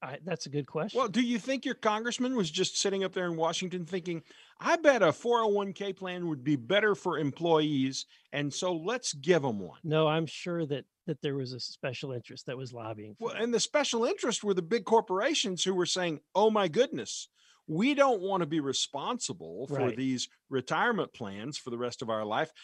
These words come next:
Speaker 2: so let's shift the burden from our company to our employees."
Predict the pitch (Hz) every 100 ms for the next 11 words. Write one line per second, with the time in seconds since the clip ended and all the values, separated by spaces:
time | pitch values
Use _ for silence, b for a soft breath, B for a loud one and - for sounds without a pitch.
0 | B - - 208 214 208 - - 285 -
1 | 196 147 220 247 165 156 147 - 151 -
2 | 147 233 254 - 127 - 92 120 262 262
3 | _ _ _ _ _ - 147 131 131 -
4 | 127 127 139 147 131 123 147 143 135 208
5 | 247 233 62 - _ - -